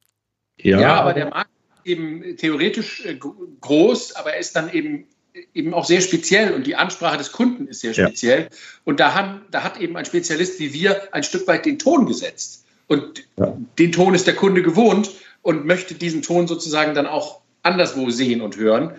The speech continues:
Speaker 2: Und das, den Ton bekommt er nicht. Und das ist ein Riesen, das ist, das ist dann tatsächlich ein Vorteil, wenn man, äh, klein und spezialisiert ist, weil man eben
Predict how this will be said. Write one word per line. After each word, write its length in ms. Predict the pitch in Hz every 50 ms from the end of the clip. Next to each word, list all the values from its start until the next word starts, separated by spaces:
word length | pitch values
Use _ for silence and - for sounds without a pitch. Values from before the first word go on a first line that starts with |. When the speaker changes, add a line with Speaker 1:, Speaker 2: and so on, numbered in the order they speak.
| - _ _
Speaker 2:
Und 340 | - 139 131 - - - -
das, 160 | - - -
den 180 | - 156 151
Ton 220 | 139 156 165 160 156
bekommt 440 | 151 - - 180 208 208 202 - -
er 60 | 95
nicht. 360 | 90 220 - - - - - - - - _
Und 100 | - 139
das 140 | 131 143 139
ist 100 | 165 147
ein 100 | 160 147
Riesen, 460 | 135 151 180 180 170 165 156 139 - - -
das 240 | 147 139 139 135 143
ist, 220 | 160 135 - -
das 140 | 139 131 -
ist 120 | 175 -
dann 120 | - 165 165
tatsächlich 420 | - 160 147 147 160 143 - 127
ein 80 | 135 135
Vorteil, 580 | - - 139 135 135 135 123 117 113 104 101 - _ _ _ _ _ _ -
wenn 160 | 113 110 110 110
man, 240 | 110 107 101 101
äh, 120 | - - 101
klein 340 | - - 120 113 117 123 120
und 80 | 110
spezialisiert 600 | - - 113 - - 107 104 104 101 110 120 123
ist, 200 | - 123 117 -
weil 100 | 113 110
man 180 | 110 117 113 110
eben 320 | 110 107 113 110 110 -